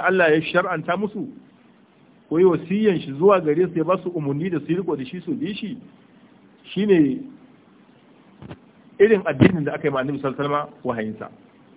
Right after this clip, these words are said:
Da haka shi yasa cikin aya, ya cike ayar da cewa, "Ana qimu ad-dina wa la tatafarraqu fihi." Ina fatan gani, ku tsayar da addini, "wa la tatafarraqu," kada ku rarrabu cikin addini.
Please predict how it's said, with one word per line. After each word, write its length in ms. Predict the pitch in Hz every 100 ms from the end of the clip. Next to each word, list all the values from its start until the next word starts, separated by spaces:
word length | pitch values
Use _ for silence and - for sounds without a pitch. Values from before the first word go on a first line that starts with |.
| _ _ _
Da 80 | 131
haka 140 | 147 135
shi 100 | 170
yasa 180 | 165
cikin 220 | - 156 143
aya, 180 | 156 165
ya 80 |
cike 180 | 160 160
ayar 160 | 151 160
da 80 | 143
cewa, 200 | 147 143
"Ana 200 | 170 151
qimu 280 | 165 165 151
ad-dina 400 | - 208 220 208
wa 80 |
la 140 | 208 190
tatafarraqu 800 | 196 190 170 180 151 147 143 127
fihi." 280 | 127 110 120 - - 175 170 160 147 - - - - - - - - -
Ina 120 | 165 151
fatan 240 | 147 143
gani, 240 | 143 127 - -
ku 100 | 156
tsayar 440 | 151 208 226 240 190
da 100 | 208
addini, 580 | 160 127 165 170 143 95 113
"wa 160 | 165
la 180 | 180 170
tatafarraqu," 840 | - 175 170 151 156 151 143 135 - - - -
kada 160 | 180
ku 100 | 147
rarrabu 260 | 139 135 131
cikin 200 | - 139
addini. 340 | 110 92 107